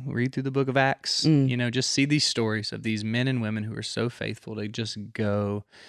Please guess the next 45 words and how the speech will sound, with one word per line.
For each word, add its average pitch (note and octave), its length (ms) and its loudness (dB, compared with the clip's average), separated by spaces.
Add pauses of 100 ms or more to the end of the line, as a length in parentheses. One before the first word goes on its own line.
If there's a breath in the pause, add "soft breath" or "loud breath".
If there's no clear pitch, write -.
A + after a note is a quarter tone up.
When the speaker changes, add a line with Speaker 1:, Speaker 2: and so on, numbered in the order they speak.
(180 loud breath)
Speaker 1:
and G#2 160 -4
share F2+ 340 -2
it, - 160 -8 (100)
you G#2 100 -4
know, G2 240 -2
at F#2 300 -4
any A2 240 0
and G2+ 100 -2
every F#2+ 220 -4
cost. - 460 -10 (500 soft breath)
Um, - 240 -10
it's B2 120 -6
beautiful C#3+ 440 0
and G2+ 80 -2
it's, - 380 0
it's B2 180 -2
convicting. B2+ 480 0
Every D#3+ 120 4
time F#3+ 140 2
I B2+ 40 4
read A#2+ 200 2
through A#2 120 0
Acts, A2 200 2
I'm A2 80 -4
like, G2+ 260 -6
"Oh C#3+ 280 -6
man, E3+ 120 0
Speaker 2:
Me G3 200 6
too. - 180 2
Speaker 1:
<laughs> E3+ 160 6
like, B3 120 6
I'm A3 120 6
not, A3 140 6 (220 loud breath)
I - 40 4
wanna C4+ 140 8
live A3+ 380 8
like G#3+ 260 6
this A3 140 6
Speaker 2:
The E3+ 100 4
book G#3+ 220 8
of D4 100 6
Speaker 1:
more." - 100 2
Speaker 2:
Acts D#3+ 320 4
is D#3+ 200 6
how G#3 680 6